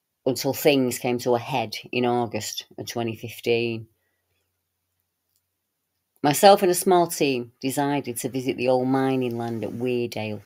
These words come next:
again on a research outing and a wild camp, as there are a number of Bigfoot accounts in the area. We arrived at Killhope about four P M. I was interested to return here, as the last time we were out, we heard the sound of a woman screaming loudly in the woods.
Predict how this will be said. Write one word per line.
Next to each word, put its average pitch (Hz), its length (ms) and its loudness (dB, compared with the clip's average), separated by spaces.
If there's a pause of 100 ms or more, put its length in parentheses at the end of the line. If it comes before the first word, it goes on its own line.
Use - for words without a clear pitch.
again 120 320 2
on 113 100 -2
a 113 80 -2
research 139 560 4
outing 107 460 -6
and 110 100 -8
a 113 60 -6
wild 165 380 2
camp, - 340 -8
as 117 200 -6
there 131 320 2
are 117 200 -2
a 123 60 0
number 196 340 4
of 180 100 4
Bigfoot - 380 -4
accounts 110 320 -10
in 107 100 -8
the 113 120 -4
area. 131 440 -4 (720)
We 147 120 4
arrived 208 360 6
at - 160 -4
Killhope 131 420 2
about 113 360 -4
four 107 260 -2
P 113 180 -6
M. 113 200 -6 (840)
I 143 60 4
was 170 140 6
interested 233 500 0
to 139 140 -2
return 165 460 2
here, 127 260 -2
as 120 140 -6
the 135 60 0
last 151 440 0
time 170 240 2
we 160 100 0
were 147 140 0
out, 139 440 -2
we 120 520 -2
heard 131 420 2
the 104 60 -14
sound 117 480 -4
of 107 80 -6
a 120 40 0
woman 123 360 -2
screaming 113 500 -4
loudly 117 380 -4
in 107 80 -4
the 107 80 -6
woods. 110 440 -10